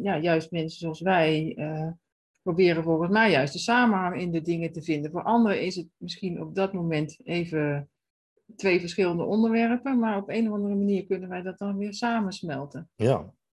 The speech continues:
Speaker 2: Ja, mooi gezegd. Ja, dat,
Speaker 1: Ja.
Speaker 2: dat, eh, en misschien is inderdaad, ik denk dat er wel, eh, meer, ehm,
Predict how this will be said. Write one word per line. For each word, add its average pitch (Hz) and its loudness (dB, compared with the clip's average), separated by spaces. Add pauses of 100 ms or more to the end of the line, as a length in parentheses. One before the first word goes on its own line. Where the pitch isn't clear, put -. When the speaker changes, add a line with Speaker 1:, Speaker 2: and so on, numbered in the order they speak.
(460)
Speaker 2:
Ja, 113 2
mooi 107 0
gezegd. - -8 (240)
Ja, 147 -4
dat, 123 2
Speaker 1:
Ja. 220 -4
Speaker 2:
dat, 113 0
eh, 101 4 (460)
en 113 6
misschien 123 6
is 117 0
inderdaad, 107 6
ik 104 -2
denk 107 4
dat 107 2
er 98 2
wel, 101 4 (1040)
eh, 98 2
meer, 101 2
ehm, 90 -2